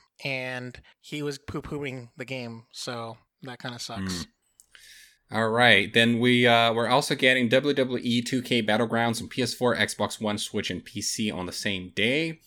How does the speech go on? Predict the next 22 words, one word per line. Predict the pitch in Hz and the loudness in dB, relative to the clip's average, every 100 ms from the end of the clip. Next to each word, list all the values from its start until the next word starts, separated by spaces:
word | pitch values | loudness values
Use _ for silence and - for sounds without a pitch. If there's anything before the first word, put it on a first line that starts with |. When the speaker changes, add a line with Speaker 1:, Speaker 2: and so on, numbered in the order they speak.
| - | -12
Speaker 2:
The | - 110 | -2 2
world | 113 143 147 | 4 4 4
of | 117 | 2
W | 131 135 | 2 2
W | 135 127 120 | 2 0 0
E | 113 117 87 | 0 -2 0
is | 101 | -2
your | - 92 | -2 0
battleground, | 98 107 104 104 104 | 0 0 2 2 2
with | 95 - | -2 0
over-the-top | 135 147 131 - 127 117 | 2 2 -2 0 0 0
arcade | 104 - 117 | -2 0 0
action | - 104 - 104 | 4 2 2 -2
as | 98 | -2
your | 95 | -4
favorite | - 123 123 113 | -2 0 0 0
W | 113 113 | -2 0
W | 110 107 101 | -2 -2 -4
E | 104 | -4
superstars | - 107 110 - 107 104 - | -4 -4 -4 0 2 2 -2
and | 92 | -4
legends | 113 123 95 - | -2 -2 -2 -6